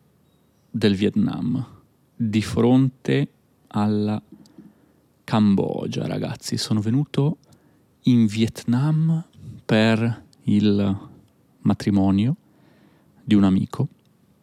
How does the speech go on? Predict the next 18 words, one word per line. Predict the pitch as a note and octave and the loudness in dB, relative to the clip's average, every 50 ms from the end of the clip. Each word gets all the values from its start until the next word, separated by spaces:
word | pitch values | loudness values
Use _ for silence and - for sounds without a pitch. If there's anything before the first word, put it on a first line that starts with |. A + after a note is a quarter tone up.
| _ _ _ _ _ _ _ _ _ _ _ _ _ _ _ _ _ _ _ _ _ _ _ _ _ _ _ _ _ _ _ _ _ _ _ _ _ _ _ _ _ - | _ _ _ _ _ _ _ _ _ _ _ _ _ _ _ _ _ _ _ _ _ _ _ _ _ _ _ _ _ _ _ _ _ _ _ _ _ _ _ _ _ 0
un | A#2 A2 | 2 4
amico | G#2+ A#2 A#2+ B2+ G#2+ | 6 6 4 4 0
che | - G2+ | 0 0
vive | F2 G#2 G#2+ F#2 G2 F#2 F#2 F2+ G2 - _ _ _ _ _ _ _ _ _ _ _ _ _ _ _ _ _ | 0 2 2 2 2 0 0 0 -4 -10 _ _ _ _ _ _ _ _ _ _ _ _ _ _ _ _ _
in | - G#2+ G#2+ | -2 0 2
Europa | G#2+ G#2 G#2+ A#2 B2 C#3+ - - - E2+ - - _ _ | 4 4 4 4 4 2 0 0 -2 -2 -2 -2 _ _
e | - - A2+ A2+ B2+ - _ _ _ _ _ _ _ _ _ _ _ _ _ _ _ _ _ - - _ - | -6 -2 -2 -2 -2 -2 _ _ _ _ _ _ _ _ _ _ _ _ _ _ _ _ _ -20 -20 _ -6
con | - G#2+ G2+ | -2 0 2
lui | G2+ A2 A2+ A#2+ | 4 4 4 4
ci | - - A2 | 2 0 -6
siamo | - - G2 F#2+ F#2 | -4 -2 -2 -2 -2
conosciuti | - - G2+ G2 G2+ - - A#2+ A2+ - - A2 | -2 0 -2 -2 -2 -2 -6 -6 -6 -4 -2 -2
al | G#2+ G2 - - - | -2 -2 -4 -6 -4
tempo | - A2+ A2 A2 A2 G#2+ - - G#2+ - A2 - | -2 0 2 2 0 -2 -4 -4 -4 -4 -2 -2
in | G#2 G2 F#2+ | -4 -4 -4
cui | - - - - G2 G2 F#2+ G2 | -6 -10 -6 -4 -4 -2 -2 0
io | G2+ G2+ G2 | 0 0 0
vivevo | F#2 G2 F#2 F2+ F#2 F#2 F#2+ F#2 G2 G2+ G#2 G#2+ | -2 -2 -2 -2 0 0 0 -2 -2 -4 -6 -6